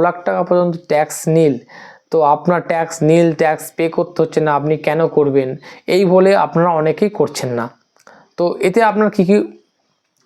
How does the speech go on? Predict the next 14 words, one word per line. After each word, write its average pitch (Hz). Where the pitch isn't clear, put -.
অসুবিধায় 180
আপনারা 165
পড়তে -
পারেন? 131
তো -
নাম্বার 247
ওয়ান, 175
যে 208
এই 240
ট্যাক্স 185
ফাইল 190
যদি 160
আপনি 175
না 135